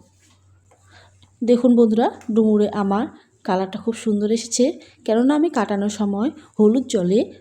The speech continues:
দশ মিনিটের মতো এমনি রেখে দিয়েছিলাম, তাই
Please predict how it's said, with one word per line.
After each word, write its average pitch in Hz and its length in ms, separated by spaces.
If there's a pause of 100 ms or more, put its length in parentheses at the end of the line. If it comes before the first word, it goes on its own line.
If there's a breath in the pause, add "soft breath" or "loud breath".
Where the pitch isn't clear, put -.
(160 loud breath)
দশ 196 160 (100)
মিনিটের 190 360
মতো 185 240 (680 loud breath)
এমনি 196 320 (340)
রেখে 202 280
দিয়েছিলাম, 190 460 (760)
তাই 180 160